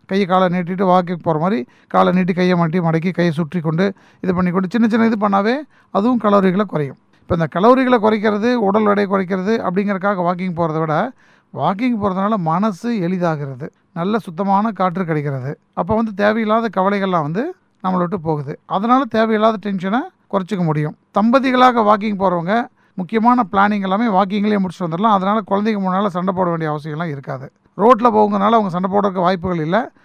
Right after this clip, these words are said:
அதனால மெதுவா அவங்களே plan பண்ணி முடிச்சுட்டு வந்துடலாம். குழந்தைங்க எதிரில சண்டை போட வேண்டிய வாய்ப்பும் இருக்காது.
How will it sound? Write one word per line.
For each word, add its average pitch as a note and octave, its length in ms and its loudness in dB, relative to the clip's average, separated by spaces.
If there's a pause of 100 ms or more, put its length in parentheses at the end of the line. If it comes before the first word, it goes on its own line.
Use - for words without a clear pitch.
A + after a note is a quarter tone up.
(180)
அதனால G3+ 380 0
மெதுவா G#3+ 400 2 (180)
அவங்களே G3 320 0
plan G3 220 2
பண்ணி F#3+ 160 -2
முடிச்சுட்டு F#3 280 -4
வந்துடலாம். F3 320 -2 (400)
குழந்தைங்க A3 340 0
எதிரில G#3+ 140 -2
சண்டை F#3+ 280 -2
போட F#3+ 160 0
வேண்டிய F3+ 200 -2
வாய்ப்பும் E3 340 -2
இருக்காது. F3 440 -4